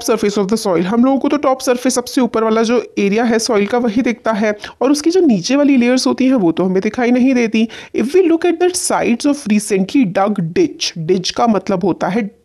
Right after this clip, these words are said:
गड्ढा, डग का मतलब होता है खोदना। अगर हम लोग, जो हम लोगों ने गड्ढा खोदा है, तुरंत जैसे खोदा है, तो उसके किनारे किनारे अगर हम देखेंगे, तो हम लोगों को जो अंदर की टाइप,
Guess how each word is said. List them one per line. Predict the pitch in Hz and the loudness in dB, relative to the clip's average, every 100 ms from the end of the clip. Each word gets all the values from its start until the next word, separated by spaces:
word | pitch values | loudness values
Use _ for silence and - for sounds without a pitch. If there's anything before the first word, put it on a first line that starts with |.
| - | -4
गड्ढा, | 165 151 - 175 | -4 -2 -2 -2
डग | 156 170 | -2 -4
का | 165 185 | -2 -2
मतलब | 190 202 | -2 0
होता | 190 180 214 | -2 0 -2
है | 262 | -2
खोदना। | 226 220 - 160 - - - | -2 -2 -2 -6 -10 -10 -4
अगर | 220 339 | -2 -2
हम | - 240 | 0 2
लोग, | 220 233 247 | 2 0 0
जो | 277 | -2
हम | 240 214 | 0 0
लोगों | 226 | 0
ने | 254 | -2
गड्ढा | 233 175 254 | -2 -2 -4
खोदा | - 196 233 | -2 0 0
है, | 240 160 | 0 0
तुरंत | 180 208 240 - | -2 -2 -2 -2
जैसे | 240 240 | -6 -4
खोदा | 220 180 180 | -2 -2 0
है, | |
तो | 240 | 0
उसके | 302 403 | 0 -2
किनारे | 392 240 170 226 | -2 0 0 0
किनारे | 247 226 196 220 | 0 0 2 0
अगर | 202 247 | 2 2
हम | 220 | 2
देखेंगे, | 180 165 262 208 180 254 - - - | 0 0 0 2 0 -2 -6 -10 -4
तो | |
हम | 277 254 | 0 2
लोगों | 240 247 | 2 2
को | 247 294 | 0 0
जो | - | -2
अंदर | - 208 214 277 | -2 0 2 2
की | 302 | 0
टाइप, | 285 233 226 | 0 0 -2